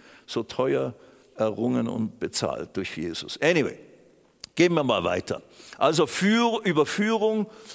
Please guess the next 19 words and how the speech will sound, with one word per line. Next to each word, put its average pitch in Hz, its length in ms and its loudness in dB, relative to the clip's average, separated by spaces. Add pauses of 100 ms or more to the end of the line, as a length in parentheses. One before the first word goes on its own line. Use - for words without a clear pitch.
und 143 160 0
Überzeugung, 196 1080 2 (460)
äh, 131 280 2
von, 120 600 0
von 113 180 0
der 117 100 2
Schrift, - 540 0
von 120 160 -2
dem, 175 200 2
was 156 180 2
die 143 120 0
Bibel 156 320 0
uns 120 280 0
sagt, 180 460 0 (400)
ist - 320 2
die 135 200 -4
Grundlage 123 960 0
zu 113 220 0 (100)
echtem 180 560 2